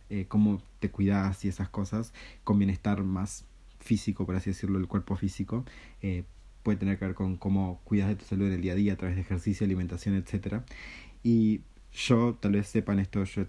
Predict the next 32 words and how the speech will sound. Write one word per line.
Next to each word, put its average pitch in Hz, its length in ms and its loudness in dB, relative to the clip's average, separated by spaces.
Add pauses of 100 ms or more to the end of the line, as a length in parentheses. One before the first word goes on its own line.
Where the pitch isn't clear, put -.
(200)
creo 117 160 0
que 95 80 -2
lo 92 80 0
he - 20 0
mencionado 95 300 -2
antes, 95 200 -2
pero 95 260 -2 (320)
por 110 140 4
mucho 127 340 4
tiempo 110 480 2 (200)
lidié 101 380 4
con 98 240 2
crisis 104 220 0
de 107 40 4
ataque 98 260 0
de 98 80 2
pánico, 98 500 -2 (280)
al 101 180 0
punto 107 400 4
de 101 140 4
que 98 220 0
tenía 98 300 2
ataques 98 260 -2
de 98 80 0
pánico 95 360 -2
todos 98 180 2
los 85 100 -4
días, 131 500 2
y 98 240 2
si - 200 -4
algún 110 280 6
día 110 380 4